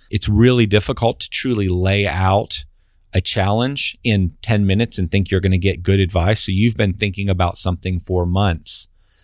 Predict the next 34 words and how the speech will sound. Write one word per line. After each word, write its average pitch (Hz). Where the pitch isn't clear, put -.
You've 101
been 107
thinking 101
through 98
scenarios. 95
You've 95
tried 101
things. 85
So 95
what 98
happens 127
is 92
if 82
you 123
don't 139
have 127
enough 95
time 98
to 90
lay 90
out, 90
"Hey, 92
here's 117
what 131
we're 101
thinking 95
about 90
implementing 90
on 87
our 82
company," 90
and 80
explain 101
it, -